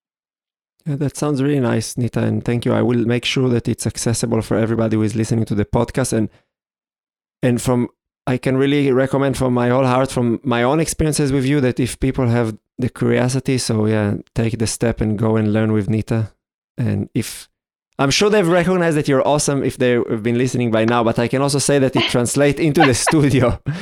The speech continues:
<laughs> because, uh, it's not always like that. Some people have great ideas, but the, the application is not <laughs> great. But, uh, at least what I remember, I really, yeah, you really moved something positive in me when we met. So I, and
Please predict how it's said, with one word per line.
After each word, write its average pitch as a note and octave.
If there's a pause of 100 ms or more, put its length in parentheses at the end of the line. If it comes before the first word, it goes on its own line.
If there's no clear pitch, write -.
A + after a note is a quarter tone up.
(240)
<laughs> -
because, B2+
uh, A#2+ (400)
it's -
not F3
always F#3
like B2
that. A2
Some C#3
people C#3+
have C3+
great C#3
ideas, C3+
but B2+ (220)
the, A#2
the G#2+
application A#2
is A2+
not A#2+ (120)
<laughs> -
great. B2
But, A#2+ (100)
uh, -
at A2+
least B2
what A#2
I A#2+
remember, B2
I G#2+
really, A#2 (960)
yeah, C#3+
you B2+
really D3
moved C3+
something C#3
positive C3+
in B2
me A#2+
when A2
we A2
met. A#2
So A2
I, G#2+
and G#2+